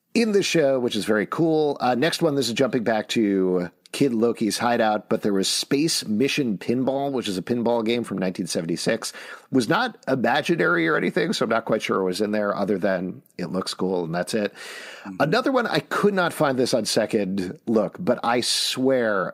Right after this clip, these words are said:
Speaker 1: Dorothy's house from Wizards of Oz was somewhere in the void. Like, I saw it stuck in the ground at one point
Speaker 2: Whoa.
Speaker 1: coming out. That seemed, uh, probable to me. One that definitely was there, though, the U S S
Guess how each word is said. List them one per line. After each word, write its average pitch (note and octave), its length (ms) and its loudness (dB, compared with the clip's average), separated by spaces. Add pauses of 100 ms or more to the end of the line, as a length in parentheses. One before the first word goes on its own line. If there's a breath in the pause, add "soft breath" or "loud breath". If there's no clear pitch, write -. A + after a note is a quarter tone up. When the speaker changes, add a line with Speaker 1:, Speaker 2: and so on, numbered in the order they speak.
(120)
Speaker 1:
Dorothy's A#2+ 640 0
house B2 260 0
from F#2+ 200 -4
Wizards G#2 340 0
of G2+ 140 2
Oz G2 480 0
was G2 240 0
somewhere G2 380 0
in F#2+ 120 -4
the G2 80 0
void. F#2 380 0
Like, F#2+ 160 -2
I D#3 60 -2
saw G2+ 200 -2
it F#2+ 120 -4
stuck - 540 -2
in G#2+ 140 -2
the F#2+ 80 0
ground F#2+ 380 0
at A2 80 -2
one G#2+ 180 -2
point A2+ 380 -4
Speaker 2:
Whoa. F#2 560 -10
Speaker 1:
coming A2 200 2
out. A2+ 280 0 (560)
That G#2 200 -2
seemed, G#2+ 360 2
uh, F#2 640 0 (260)
probable D#3 540 -2
to E3 100 -2
me. E3+ 240 0 (440 loud breath)
One D#3+ 260 2
that D3 180 2
definitely D#3+ 340 2
was C3 320 2
there, C#3+ 220 4
though, B2 260 2
the B2+ 160 2
U B2 340 2
S F#3 200 2
S E3 240 0